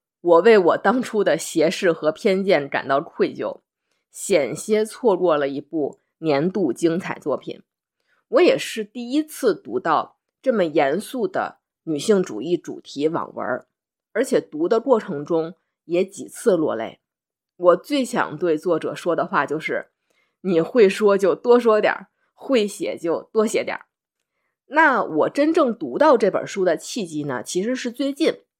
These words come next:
嗯，仍然是收到了小Red的书的推送。我发现原来这本书在今年四月份的时候出版了纸质书，而且上架了微信读书，等于说是从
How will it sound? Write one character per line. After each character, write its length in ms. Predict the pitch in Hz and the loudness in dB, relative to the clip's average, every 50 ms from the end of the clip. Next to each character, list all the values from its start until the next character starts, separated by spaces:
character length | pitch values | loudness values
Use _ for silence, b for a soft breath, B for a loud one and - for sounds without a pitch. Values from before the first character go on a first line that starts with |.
| _ _ _ _ _ _ _ | _ _ _ _ _ _ _
嗯， 200 | - 160 151 151 139 | -8 -4 -4 -2 2
仍 180 | 208 285 302 285 | 2 2 4 4
然 220 | 208 151 135 151 | 2 0 0 -2
是 180 | - - 156 - | -6 -6 -6 -6
收 220 | - - 185 180 | 0 0 2 2
到 200 | 180 180 165 147 | 2 2 0 0
了 200 | 139 131 123 - | 0 0 -2 -4
小 180 | - - - - | -6 -8 -6 -4
Red 140 | 156 160 | -4 -4
的 80 | 135 139 | -4 -6
书 180 | - - 156 156 | -8 -8 -6 -4
的 180 | - 120 90 | -4 -4 -4
推 160 | - - 196 | -4 -6 -8
送。 280 | 208 - 220 165 - - _ _ _ _ _ _ _ _ _ _ _ _ _ | -4 -2 -2 -4 -4 -6 _ _ _ _ _ _ _ _ _ _ _ _ _
我 120 | 156 151 | -6 -4
发 220 | 147 - 233 277 285 | 0 0 0 2 2
现 240 | 302 254 202 165 | 2 2 2 4
原 140 | 160 165 185 | 4 2 2
来 100 | 208 254 | 2 2
这 100 | 285 311 | 2 2
本 160 | - - - | 0 0 -2
书 320 | 156 - - - 220 226 240 | -2 -6 -10 -8 -6 -6 -4
在 300 | 240 277 233 190 175 175 | -2 0 0 0 0 -2
今 240 | - - 240 240 247 | -4 -8 -6 -4 -2
年 180 | 208 185 196 | -2 -2 -2
四 200 | 220 - - 311 | -4 -4 -2 2
月 120 | 262 185 165 | 2 2 2
份 160 | - 175 147 | 0 -4 -6
的 140 | 147 139 139 | -6 -8 -8
时 160 | - - - | -10 -10 -12
候 380 | - - - 170 143 101 - - | -12 -8 -6 -4 -4 -4 -6 -10
出 220 | - - 285 294 | -10 -6 -6 -2
版 180 | 277 - - - | 0 0 0 0
了 140 | - 147 202 | -2 -6 -6
纸 240 | - - - - | -6 -8 -12 -12
质 240 | - - - 139 156 | -12 -10 -6 -6 -6
书， 340 | 190 - 254 262 269 - - _ _ _ _ _ _ _ _ | -2 0 0 0 0 -2 -4 _ _ _ _ _ _ _ _
而 200 | _ 165 180 196 | _ 0 0 0
且 280 | 196 - - - - - | -2 -4 -6 -6 -6 -6
上 300 | - - 208 175 165 160 | -6 -4 -4 -4 -4 -4
架 220 | 175 180 165 156 | -4 -2 -2 -2
了 260 | 143 135 120 110 - - | 0 -2 -2 -4 -4 -2
微 120 | 175 180 | -2 -2
信 200 | 190 185 175 151 | -2 -2 -4 -6
读 140 | 143 143 151 | -6 -8 -8
书， 320 | 160 - 214 208 208 - - _ _ _ _ _ _ | -8 -6 -4 -4 -4 -6 -10 _ _ _ _ _ _
等 220 | _ - 143 151 156 | _ -6 -4 -4 -4
于 20 | |
说 220 | 180 - 247 240 254 | -2 0 0 0 2
是 160 | 247 220 170 | 0 -2 -6
从 320 | - - - 190 180 185 | -6 -8 -8 -6 -6 -6